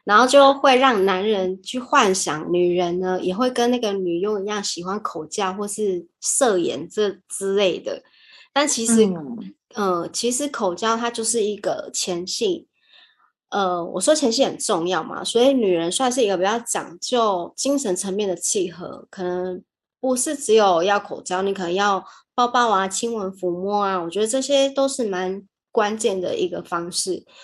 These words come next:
Speaker 1: 然后，因为我觉得这部分如果没有达到情感连接，你后面，嗯，几乎女生啊，都会很排斥口交这件事情的。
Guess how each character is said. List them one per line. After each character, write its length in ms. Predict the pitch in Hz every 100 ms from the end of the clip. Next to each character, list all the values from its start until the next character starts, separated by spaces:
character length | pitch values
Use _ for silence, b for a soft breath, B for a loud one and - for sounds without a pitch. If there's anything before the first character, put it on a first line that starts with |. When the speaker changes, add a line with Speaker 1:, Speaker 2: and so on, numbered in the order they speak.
| B B
Speaker 1:
然 140 | - 190
后， 480 | 254 254 220 214 220
因 100 | -
为 40 | 302
我 40 |
觉 80 | 233
得 60 | 226
这 120 | 269
部 200 | 269 254
分 280 | 247 247 202
如 120 | 202
果 100 | 202
没 140 | 185
有 80 | 196
达 220 | 185 165
到 220 | 170 196
情 220 | 185 - 175
感 240 | 175 160
连 220 | 165 165
接， 220 | 170 175
你 200 | 165 160
后 160 | 175 233
面， 340 | 220 226 190 -
嗯， 200 | - 180 -
几 220 | 226 247
乎 240 | 247 254
女 220 | 247 180
生 340 | 175 - 190 190
啊， 200 | 170 - B B _
都 140 | 240 240
会 160 | 262
很 220 | 196 170 143
排 200 | 170 175
斥 240 | - 208
口 320 | 202 - - -
交 280 | 170 165
这 140 | 165 156
件 160 | 170
事 240 | 170 - 175
情 260 | - - -
的。 240 | 139 127